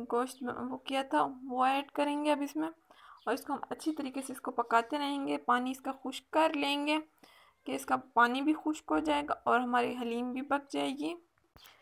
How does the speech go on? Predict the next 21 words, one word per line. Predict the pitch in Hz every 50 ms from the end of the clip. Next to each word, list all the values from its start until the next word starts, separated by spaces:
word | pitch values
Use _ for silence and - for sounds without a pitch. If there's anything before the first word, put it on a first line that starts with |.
| - - _ _ _ -
हलीम | 269 254 254 254 277
में | 285 294 277
तकरीबन | 269 262 262 254 254 247 254 269
मुसलसल | 269 262 262 262 - 262 262 254 - - - 269 294 294
चम्मच | 285 - 240 240 240 247 240
चलाना | - - 262 240 226 226 233 247 -
पड़ता | - 277 294 - - 285 285
है | 302 302 285
ताकि | - 220 220 220 220 - 247 254 247 247
ये | 254 254 262 262 - - - - - - _ _ _ _
पक | - 226 - -
रहते | - 226 240 226 - 254 254 254 254 - 269
हैं। | 294 285 302 294 294 339 - - - - _ _ _ _ -
अब | 175 208 220
ये | 240 226
गाढ़ियाँ | 208 233 233 226 226 254 269
लग | 285 285 277 277 277
गई | 285 294 277
है | 269 269
हमारी | 269 262 254 254 262 311 302 302
हलीम, | 269 254 254 262